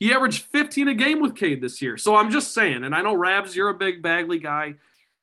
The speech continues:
That's what the Grant trade means to me. And we can talk about the package all day long. I was underwhelmed by it. But what I think is it means i-, i-, in the bigger picture, it's more,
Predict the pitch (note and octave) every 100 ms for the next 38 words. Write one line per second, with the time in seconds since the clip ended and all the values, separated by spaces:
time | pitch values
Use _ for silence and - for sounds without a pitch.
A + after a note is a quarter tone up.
0 | _ - D#3 A#3+ C4+ D4+ B3+ G#3 G3 G3+
1 | G3+ F#3 F3+ D#3 E3+ D#3 C#3+ C#3 C3 A2+
2 | C3+ D#3+ G3 G#3+ A#3 A3 G3+ D3+ F#3 F#3
3 | F3+ D#3 D3+ E3+ E3 C#3+ D3 D#3 D#3 C#3
4 | D#3 F#3 E3+ E3 C3 D#3 G3+ F3+ C3 A#2+
5 | A#2+ A#2 - - - D#3 D#3 F3 G#3 G3+
6 | F3 E3 D3+ E3+ F3 F3 D3 F3 F3 F3+
7 | E3+ F3+ E3 C#3+ G3+ G3 D3+ D#3+ - D3+
8 | D3 D3 C#3+ D#3 E3 D#3+ D3+ D3